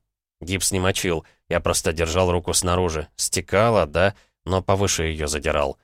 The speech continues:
Нормально. Потом просушил пси-силой. Всё равно попало. Ну и принялся нарезать мясо кубиками с мой кулак. И в большой кастрюле замариновал. Килограмма четыре вышло.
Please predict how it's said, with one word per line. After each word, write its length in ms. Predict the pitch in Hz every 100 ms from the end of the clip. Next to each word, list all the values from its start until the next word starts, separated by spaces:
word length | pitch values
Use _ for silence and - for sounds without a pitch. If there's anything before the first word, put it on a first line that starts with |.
| _ _ 87
Нормально. 560 | 90 92 82 62 - _ _ _ _
Потом 280 | - 147 147
просушил 480 | 131 117 117 127 123
пси-силой. 600 | - 120 - 90 80 82 _ _ _
Всё 160 | - 92
равно 280 | 80 90 90
попало. 460 | 76 76 73 69 _ _ _ _
Ну 100 | -
и 60 | 135
принялся 560 | 135 135 123 113 135 131
нарезать 440 | 117 101 117 -
мясо 320 | 110 104 98
кубиками 520 | - 101 85 82 78
с 140 | 76 -
мой 200 | 87 87
кулак. 480 | 92 90 78 - - _ _ -
И 100 | 87
в 80 |
большой 340 | 85 85 - 113
кастрюле 480 | 90 - 87 87 87
замариновал. 800 | 87 85 85 90 87 76 67 _ _ _ _ -
Килограмма 480 | 101 101 131 127
четыре 360 | 123 120 110 82
вышло. 420 | 76 - 110 107